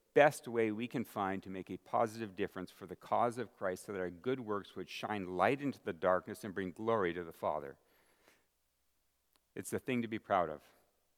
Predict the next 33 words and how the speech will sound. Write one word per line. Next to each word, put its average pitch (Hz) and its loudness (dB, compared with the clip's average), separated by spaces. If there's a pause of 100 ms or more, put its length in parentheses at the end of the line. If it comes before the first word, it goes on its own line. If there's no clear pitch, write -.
(1500)
But 110 0
it's - -6
a 104 -4
thing 131 2
still 113 -2
to - -16
be 101 -10
careful 95 -2
about. 80 -4 (400)
We 131 0
have 113 4
all 135 10
kinds 147 2
of 113 -6
stories 92 2 (320)
about 101 8 (420)
how 131 8
our 127 8
churches 110 -4
have 98 -4
served 123 -2
towns, 95 0
and 95 -4
you 95 -6
can 95 -8
find 120 2
those 107 0
on 92 -2
our 85 -2
website. 120 2
You 104 -12
can 95 -8
s-, - -12